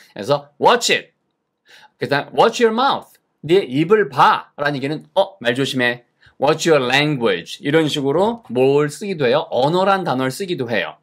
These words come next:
그래서 심지어 language 이렇게만도 얘기해요. 그러면 그건 뭐예요? "말 조심." 이런 뜻이에요. 그다음에 "Watch your back." 자, 이거는 우리가 아는 "등 조심해." 라는 뜻도 되고요. 동시에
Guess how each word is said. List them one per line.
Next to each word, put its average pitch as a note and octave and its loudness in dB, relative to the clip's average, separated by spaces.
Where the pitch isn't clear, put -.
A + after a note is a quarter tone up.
그래서 G#3 4
심지어 F3+ 2
language C#3+ 2
이렇게만도 F#3+ 0
얘기해요. A#2 -2
그러면 C#3+ -4
그건 A#2+ -2
뭐예요? G2+ 0
"말 A#2 -2
조심." D#3+ 2
이런 B2 -4
뜻이에요. G#2+ -10
그다음에 C3 -2
"Watch F3 0
your F3 0
back." - 0
자, G#2+ -2
이거는 E3+ -2
우리가 D3 0
아는 C#3+ -2
"등 G#3 2
조심해." A#3+ 2
라는 E3+ -2
뜻도 A3 -6
되고요. C#3+ 0
동시에 C3 -4